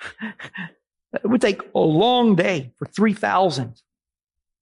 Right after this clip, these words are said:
But they were devoted themselves to the apostles' teaching and the fellowship, to the breaking of bread and the prayers. And all came upon what?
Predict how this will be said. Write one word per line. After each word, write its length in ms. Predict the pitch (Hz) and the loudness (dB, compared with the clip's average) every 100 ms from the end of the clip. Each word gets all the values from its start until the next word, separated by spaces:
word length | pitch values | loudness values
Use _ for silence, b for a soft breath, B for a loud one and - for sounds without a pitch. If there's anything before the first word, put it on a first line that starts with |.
| _ _ _ _ _ _ _ _ - | _ _ _ _ _ _ _ _ -8
But 80 | 156 | 0
they 80 | 202 | 2
were 80 | 175 | 2
devoted 380 | 156 208 214 | 2 2 2
themselves 540 | 190 175 - 143 127 - | 2 0 0 0 -2 -2
to 100 | 185 | 2
the 100 | 180 | 2
apostles' 560 | 170 208 196 - 175 - | 2 2 2 2 0 -2
teaching 480 | 185 175 - 139 - _ _ - | -2 -2 -4 -12 -20 _ _ -6
and 100 | 180 | -2
the 80 | 180 | 0
fellowship, 680 | - 220 214 214 - 165 - | 0 2 4 2 2 0 2
to 120 | 202 | 0
the 100 | 185 | 2
breaking 520 | 147 175 247 247 226 | 2 2 2 2 2
of 100 | 175 | 2
bread 320 | 135 196 196 | 2 2 2
and 400 | 202 180 180 185 | 2 0 0 0
the 80 | 170 | 0
prayers. 800 | 175 - 180 143 151 - - - _ _ _ _ _ _ _ _ _ _ - | -4 -4 -4 -2 -6 -6 -10 -10 _ _ _ _ _ _ _ _ _ _ -2
And 120 | 196 - | -2 0
all 320 | 170 170 127 | -2 0 -2
came 380 | - 185 185 175 | -2 0 0 -2
upon 360 | - 165 160 147 | -2 0 0 0
what? 180 | 160 | -4